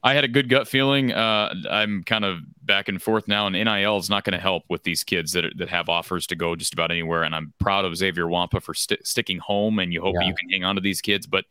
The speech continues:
Speaker 1: it is a free agency now. Problem with salary cap, Adam, I'll just say this. I don't know how you do that without making them actual employees.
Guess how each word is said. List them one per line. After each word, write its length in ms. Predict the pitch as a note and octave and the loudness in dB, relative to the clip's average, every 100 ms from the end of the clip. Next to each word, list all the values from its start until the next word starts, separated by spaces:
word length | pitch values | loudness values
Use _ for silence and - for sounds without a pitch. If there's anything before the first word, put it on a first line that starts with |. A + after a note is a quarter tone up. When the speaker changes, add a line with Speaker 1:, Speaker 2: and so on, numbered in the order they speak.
| _ - | _ -4
Speaker 1:
it 140 | F2+ | 0
is 140 | A2 | 0
a 40 | G2 | 0
free 220 | G#2 G#2 | 0 2
agency 360 | G#2 G#2+ - F#2+ | 2 0 -2 -2
now. 280 | F2+ F2+ - _ _ | 0 -2 -4 _ _
Problem 240 | A#2 B2 | 2 2
with 120 | B2+ - | 2 2
salary 400 | A#2+ C3 B2 G#2+ | 2 2 2 2
cap, 280 | A2 G2 | 0 2
Adam, 260 | G2 F#2+ F#2+ | 0 0 0
I'll 60 | F#2 | -2
just 160 | G2+ | 0
say 80 | F#2+ | 0
this. 160 | F#2 E2+ | 0 0
I 100 | G2 | -2
don't 100 | G2 | -2
know 60 | |
how 60 | F#2+ | -2
you 140 | F#2 | -4
do 120 | F2 F#2 | -2 0
that 120 | F2+ | 0
without 220 | F#2 F2+ | 0 -2
making 280 | F2 F2+ F2+ | -2 -6 -6
them 100 | E2 | -4
actual 420 | D#2+ F2+ - E2 | -4 -4 -6 -6
employees. 840 | D#2 D#2 - F2 D#2+ D#2+ - - | -8 -10 -6 -4 -2 -2 -4 -8